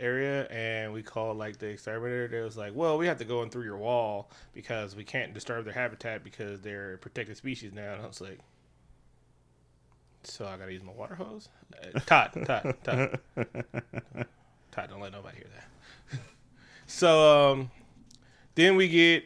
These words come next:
Speaker 1: what we all been waiting for, Jeff Glo-, Jeff Goldblum.
Speaker 2: Oh, yeah, and I'm super excited because he's gonna be in so much of this movie.
Speaker 1: Hell yes. Nothing ever can go wrong. So he's talking, and Jeff Lu-, Goldblum,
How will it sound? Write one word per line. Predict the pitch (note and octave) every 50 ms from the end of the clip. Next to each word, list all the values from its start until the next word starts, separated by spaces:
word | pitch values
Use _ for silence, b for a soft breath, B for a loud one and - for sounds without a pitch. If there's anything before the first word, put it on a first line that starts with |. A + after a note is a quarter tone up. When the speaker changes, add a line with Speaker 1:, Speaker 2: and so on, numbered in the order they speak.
| - - _
Speaker 1:
what | - D3 D3
we | D3 D3 D3
all | D3+ D#3+ D#3
been | D3 D3+ D3
waiting | D3+ E3 F3+ F3
for, | - - D3 C#3 C3
Jeff | A2+ C3+ D#3 D3+ C3+
Glo-, | A#2+ B2+ C#3 E3+ E3+ -
Jeff | B2 A#2+ C#3 C#3 A#2+
Goldblum. | A#2+ B2 D3+ F#3+ D#3+ C#3 C#3 D3+ F3 F#3 - _ _ _ - -
Speaker 2:
Oh, | - B2+ B2
yeah, | B2+ C3+ B2 G2 F2+
and | F#2
I'm | G#2+ A2
super | G#2+ - G#2+ G2+ G#2
excited | F#2 F2+ - F#2+ F#2 F2+ E2
because | F2 F2 - G2 F2+ -
he's | - G2 F#2+
gonna | F#2+ F#2 F#2
be | F2 F2+ F2+
in | E2 D#2+
so | - - - G2
much | F#2 F#2 F#2 -
of | E2+
this | E2 E2+ E2+
movie. | - F2 F2+ E2+ D#2+ - -
Speaker 1:
Hell | C3 A#2+ G#2 G2+
yes. | F#2+ G2 F#2 - - - - - _ _ _ _ _ _ -
Nothing | A#2+ A2+ A2 A2 G#2+
ever | G#2+ G#2+
can | G2+ - A2 G#2
go | G2 G2+
wrong. | G2 G2 F#2+ G2+ - _ _ _ _ B B B B B B B B B
So | - D#3+ D3+
he's | D#3 D3+ D3
talking, | - F3 F3 E3 E3
and | D#3 D3+ D3+ A#2+ D#3 D3+ C#3+
Jeff | E3 F3 E3+ D3+
Lu-, | E3 F3 F3 E3+ D#3 -
Goldblum, | D3 C#3 D3 D#3 D#3+ C#3+ C3+ B2 B2 A#2+ B2 B2+ C3